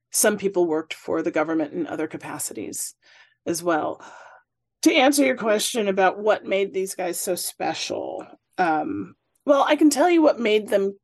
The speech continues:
capable. What made them capable is, is a little bit ironic. Some of it was, um, purely grit, you know, grit and determination. Um, and you're talking about a group of people who always had to have grit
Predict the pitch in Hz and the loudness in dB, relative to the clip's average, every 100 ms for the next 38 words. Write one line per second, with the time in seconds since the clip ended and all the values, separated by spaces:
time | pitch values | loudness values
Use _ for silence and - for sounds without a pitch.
0 | _ - - 196 180 175 - - 76 262 | _ -20 -8 -2 -2 -2 -12 -12 -12 -8
1 | 277 - 285 339 403 392 392 - 339 - | -4 -2 0 0 0 -2 -2 -2 -2 2
2 | 330 202 208 185 180 165 202 196 196 - | 2 4 6 6 6 2 0 0 -2 -10
3 | - 202 202 - 226 226 320 339 302 285 | -2 -2 -2 -8 -10 -6 -2 -2 0 2
4 | 214 190 170 175 196 302 302 294 262 - | 2 0 -2 -2 -2 0 2 2 0 -2
5 | 208 202 202 - - 196 185 185 151 _ | -6 -6 -8 -10 -4 -2 0 -4 -8 _
6 | - - 202 190 170 165 - 196 160 - | -18 0 2 4 2 -2 -10 -4 -4 -4
7 | - - _ - 175 165 196 208 214 - | -12 -14 _ -8 -4 -4 -2 0 0 -2
8 | - 185 185 190 180 175 160 - - 180 | -6 -4 -4 -4 -4 -4 -4 -8 -8 -8
9 | 233 - - - - - 190 180 175 165 | -8 -10 -18 -20 -12 0 2 2 0 -2
10 | 175 - _ _ _ _ 196 196 190 190 | -6 -12 _ _ _ _ 2 2 2 -2
11 | 196 196 185 180 170 - 185 185 175 - | -2 -2 0 0 -2 -6 -8 -8 -10 -8
12 | 185 - 180 175 180 185 175 170 170 - | -8 -4 -2 -2 -2 -2 -2 -2 -10 -20
13 | - _ _ _ _ 190 190 185 175 185 | -20 _ _ _ _ 4 4 4 0 -4
14 | 175 160 175 190 185 - 156 - | -6 -6 -4 -4 -4 -8 -8 -8